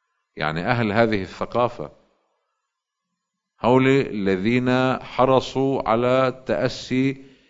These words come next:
برسول الله صلى الله عليه وآله وسلم في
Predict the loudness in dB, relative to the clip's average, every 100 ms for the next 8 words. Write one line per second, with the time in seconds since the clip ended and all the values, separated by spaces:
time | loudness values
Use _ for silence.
0 | _ _ 0 2 0 -2 -2 0 2 2
1 | 2 -4 -2 0 0 0 0 -2 -4 -2
2 | -2 -4 -4 -2 0 0 -4 -14 _ _
3 | _ _ _ _ -10 0 2 2 2 0
4 | -4